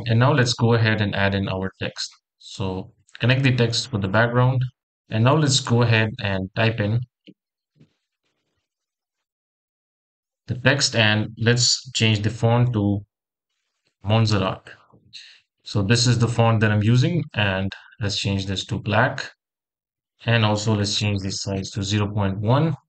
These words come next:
All right. And now let's go ahead, add in another text. And this time let's copy the text from here. So you can just Control C, copy this node, and then right click on this node and paste settings. And now if we connect this right here,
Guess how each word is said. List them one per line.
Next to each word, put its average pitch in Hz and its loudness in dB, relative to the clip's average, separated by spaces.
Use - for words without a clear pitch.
All 92 -6
right. 95 -2
And 107 2
now 131 4
let's 156 2
go 123 2
ahead, 117 2
add 107 0
in 104 0
another 117 2
text. 101 -4
And 101 0
this 123 2
time 123 2
let's 104 -2
copy - -2
the 110 2
text - -2
from 101 -2
here. 135 2
So 98 -4
you 98 -2
can 101 0
just - -6
Control 110 0
C, 120 0
copy 117 2
this 123 2
node, 123 2
and 107 -2
then 104 0
right 113 2
click 120 0
on 107 0
this 135 0
node 123 2
and 101 0
paste 98 -4
settings. - -12
And 104 -2
now 117 4
if 113 -2
we 104 0
connect 104 0
this 104 -2
right 95 -4
here, 151 0